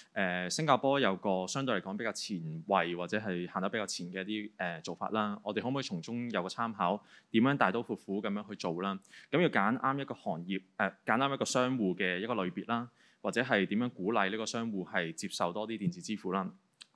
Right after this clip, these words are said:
咁我舉一個例子啦，咁其中，呃，我自己喺新加坡住過兩年幾，咁其中一個位呢，我覺得都幾欣賞呢，就係佢有，呃，一萬二千幾個嘅嗰啲 hawker centre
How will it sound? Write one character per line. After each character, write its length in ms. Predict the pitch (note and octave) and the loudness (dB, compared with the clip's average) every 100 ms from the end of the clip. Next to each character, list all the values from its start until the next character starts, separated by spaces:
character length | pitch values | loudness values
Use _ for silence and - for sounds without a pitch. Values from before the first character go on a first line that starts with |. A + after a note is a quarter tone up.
| _ | _
咁 80 | F3+ | 8
我 80 | |
舉 180 | D#3+ A2+ | 10 8
一 40 | C3+ | 8
個 200 | A2 F#2 | 8 4
例 60 | |
子 180 | F2 F2+ | 2 -2
啦， 160 | G2 F#2 | -4 -2
咁 280 | F#2+ E3 G#3+ | 0 2 2
其 160 | G#3 G#2+ | 0 -2
中， 220 | A#2 F3 - - - | 0 -2 -4 -14 -6
呃， 140 | - G2+ | 0 4
我 120 | A2+ | 4
自 100 | A2+ | 4
己 60 | |
喺 160 | C#3+ C#3 | 4 2
新 120 | C#3+ | 0
加 120 | C3 | 0
坡 120 | G2+ A#2 | 0 0
住 120 | G2+ | -2
過 80 | F2+ | -4
兩 160 | E2+ | -2
年 160 | F2+ D#2+ | -2 -4
幾， 240 | E2+ E2+ - | -8 -10 -6
咁 140 | - E3 | 0 2
其 80 | D#3 | 2
中 180 | C3 C#3 | 2 2
一 20 | |
個 140 | B2 | 2
位 180 | G#2+ F#2 | 4 4
呢， 140 | G#2+ B2 | 4 0
我 100 | G2+ | -2
覺 120 | G#2 | -2
得 120 | A2 | -2
都 160 | - C#3 | -2 -2
幾 140 | A2+ G2+ | 0 0
欣 200 | B2 B2+ | 0 -2
賞 240 | G2+ E2 | 0 0
呢， 160 | G2 G#2+ | -2 -4
就 100 | G#2 | -6
係 140 | F2+ - - - | -8 -10 -18 -6
佢 120 | - A#2+ | 2 4
有， 260 | A#2+ A#2 | 6 4
呃， 300 | B2 G#2 F2+ | 2 0 0
一 80 | G2+ | 0
萬 260 | E3+ C3 F#2 | 0 0 0
二 100 | F#2+ | 0
千 200 | B2+ A#2+ | -2 0
幾 200 | G#2 F#2 | 2 0
個 120 | G2+ | 0
嘅 400 | F2+ E2+ F#2+ E2 | -2 -2 -4 -4
嗰 140 | F2+ | -6
啲 160 | F2 G#2+ | -4 -4
hawker 220 | G#2 - | -4 -6
centre 360 | A2+ G#2+ G2+ - | -6 -8 -6 -6